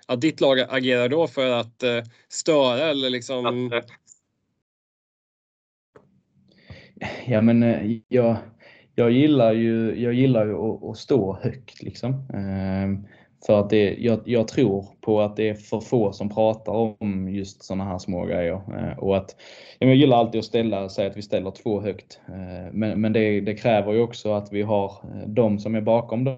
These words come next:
Speaker 2: de två, eh, måste vara väldigt på tå och, och, och läsa spelet, för, för annars så, så kan det bara se löjligt ut också. Eh, men, eh, men, eh, nej, men jag, jag vill väl kanske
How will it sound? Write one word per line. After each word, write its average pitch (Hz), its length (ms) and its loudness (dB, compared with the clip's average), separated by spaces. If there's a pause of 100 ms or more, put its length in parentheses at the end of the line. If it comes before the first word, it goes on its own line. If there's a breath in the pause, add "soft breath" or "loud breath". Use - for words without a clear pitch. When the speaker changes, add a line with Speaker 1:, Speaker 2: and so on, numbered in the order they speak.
Speaker 2:
de 120 180 -2
två, 101 500 0
eh, 95 140 -6
måste 104 320 -6
vara 98 100 -2
väldigt 104 400 -2
på 110 80 -6
tå 98 340 0
och, 95 440 -2
och, 95 120 -10 (200 loud breath)
och 110 120 0
läsa 104 320 4
spelet, 90 420 -2
för, 95 180 -4
för 104 180 -2
annars 101 200 -2
så, 101 260 -6
så 95 200 -14
kan 107 180 -4
det 107 80 -2
bara 107 180 -2
se 110 160 -4
löjligt 104 360 0
ut 95 140 -6
också. 95 200 -8
Eh, 95 720 -8 (560 loud breath)
men, 113 220 6
eh, 113 220 4
men, 120 300 0
eh, 113 260 0 (160 loud breath)
nej, 123 120 -2
men 135 140 6
jag, 135 120 6 (120)
jag 139 280 4
vill 117 180 0
väl 117 140 -2
kanske 120 600 -2